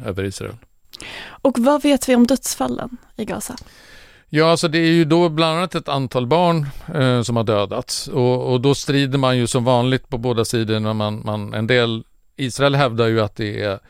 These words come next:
Speaker 1: Islamiska Jihads raketer som inte har nått in till Israel utan har ramlat ner, eh, i, inne i Gaza istället, som har dödat både barn och, och, och vuxna.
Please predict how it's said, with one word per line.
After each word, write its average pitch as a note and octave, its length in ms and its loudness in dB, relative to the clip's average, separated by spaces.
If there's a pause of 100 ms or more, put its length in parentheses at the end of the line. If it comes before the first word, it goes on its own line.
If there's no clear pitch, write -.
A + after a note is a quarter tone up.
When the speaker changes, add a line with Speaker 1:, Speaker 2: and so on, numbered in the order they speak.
Speaker 1:
Islamiska A2+ 540 -2
Jihads A#2 640 0
raketer B2 760 -4 (300)
som B2 180 -4
inte A2 240 -4
har A2 100 -4
nått A2 240 -4
in D#3+ 260 0
till A#2 180 -4
Israel G2+ 420 -4
utan G2+ 260 -6
har A2 100 -4
ramlat G#2 360 -2
ner, B2+ 400 0 (440)
eh, G2+ 280 -6
i, - 420 -14 (140)
inne B2+ 360 0
i C3+ 40 0
Gaza G#2+ 440 2
istället, F#2+ 460 -4
som G#2 120 -4
har G#2 80 -2
dödat G2 440 -2
både G#2 260 -4
barn A#2 360 2
och, G#2+ 260 -6
och, G#2+ 300 -8
och G#2+ 80 -4
vuxna. A2 420 -8